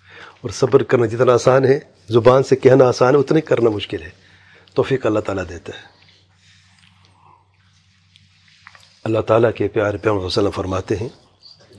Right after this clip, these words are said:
جو صبر کرتا ہے، اسے صبر کی توفیق عطا فرماتا ہے۔ صبر کرنا پڑتا ہے، صبر خریدا نہیں جا سکتا، صبر دیا نہیں جا سکتا،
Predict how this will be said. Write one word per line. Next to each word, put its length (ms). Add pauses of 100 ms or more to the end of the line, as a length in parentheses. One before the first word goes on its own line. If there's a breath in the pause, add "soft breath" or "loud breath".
(160)
جو 140
صبر 340
کرتا 340
ہے، 60
اسے 160
صبر 260
کی 120
توفیق 340
عطا 180
فرماتا 520
ہے۔ 60 (340 soft breath)
صبر 280 (140)
کرنا 300
پڑتا 460
ہے، 60 (1800)
صبر 340
خریدا 340
نہیں 120
جا 140
سکتا، 300 (680 soft breath)
صبر 280
دیا 240
نہیں 120
جا 160
سکتا، 300